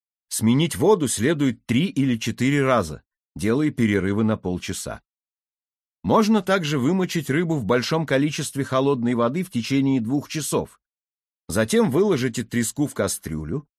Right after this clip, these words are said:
залейте свежей холодной водой, доведите до кипения и оставьте вариться на медленном огне. В сильно кипящей воде сушеная рыба становится более жесткой.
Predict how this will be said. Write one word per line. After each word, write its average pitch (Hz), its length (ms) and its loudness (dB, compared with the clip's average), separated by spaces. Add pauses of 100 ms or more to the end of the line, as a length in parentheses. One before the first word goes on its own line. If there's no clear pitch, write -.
(180)
залейте 147 540 0
свежей 110 460 0
холодной 101 540 0
водой, 80 560 -4 (300)
доведите 135 480 0
до 104 140 -2
кипения 202 580 2
и - 140 -4
оставьте 131 560 0
вариться 104 480 0
на 101 120 0
медленном 95 600 0
огне. 80 320 -6 (1200)
В - 80 -10
сильно 196 320 0
кипящей 127 600 -2
воде 95 320 0
сушеная 127 540 -2
рыба 131 200 0
становится 117 640 -2
более 127 400 2
жесткой. - 600 -4